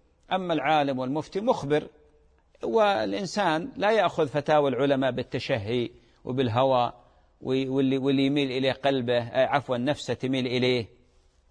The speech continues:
الله عز وجل مطلع على القلوب، لأنه علام الغيوب سبحانه وتعالى، وإنما ينظر في فتوى هذا العالم، هل، هل الدليل معه أم مع العالم الآخر؟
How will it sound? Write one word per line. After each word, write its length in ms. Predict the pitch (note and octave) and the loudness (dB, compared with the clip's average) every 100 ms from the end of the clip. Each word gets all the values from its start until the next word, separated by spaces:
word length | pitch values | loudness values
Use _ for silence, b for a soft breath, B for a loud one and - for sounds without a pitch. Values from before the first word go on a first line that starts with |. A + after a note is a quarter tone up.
| _ _ _ _ _ _ - | _ _ _ _ _ _ -4
الله 160 | C#3+ | 0
عز 160 | C3+ D3+ | 0 0
وجل 200 | D#3+ E3 | 0 0
مطلع 360 | G3+ - C3+ A#2 | 0 0 0 2
على 200 | A#2+ A#2+ | 2 0
القلوب، 380 | - A#2 G2+ - _ _ _ _ _ _ _ - | -2 -4 -4 -8 _ _ _ _ _ _ _ -8
لأنه 240 | G#2 B2+ | -4 -2
علام 400 | A#2 D#3 D#3+ D3+ | 0 2 2 2
الغيوب 320 | C3+ C#3+ C#3 G2+ | 2 2 0 -2
سبحانه 360 | G#2+ A2+ A#2 | -6 -4 -2
وتعالى، 400 | G#2 G2+ F#2 - - b b - | -2 -2 -4 -6 -14 b b -4
وإنما 360 | B2+ C#3+ C#3+ | 0 2 2
ينظر 380 | D#3 F#3+ D#3+ D3 | 2 0 0 0
في 160 | C#3+ C#3+ | -2 -4
فتوى 320 | F#3 E3+ D3+ | -4 0 0
هذا 220 | D3 C#3 | 0 2
العالم، 440 | B2+ B2+ A#2+ A2 - b b | 2 4 2 -2 -8 b b
هل، 340 | D3 E3+ E3 - | -2 -2 -2 -2
هل 180 | D#3+ F3 | -2 -2
الدليل 480 | C#3 D#3 F3 E3 | 0 2 4 2
معه 340 | D3 C3+ F#3 F3 - _ _ _ _ _ - | 2 2 0 -2 -12 _ _ _ _ _ -6
أم 120 | F3+ | -4
مع 160 | F#3+ D#3 | -2 0
العالم 400 | D3 D#3 D3 C#3 | 4 4 2 -2
الآخر؟ 520 | A#2+ B2+ A2 A2+ | 0 0 0 -2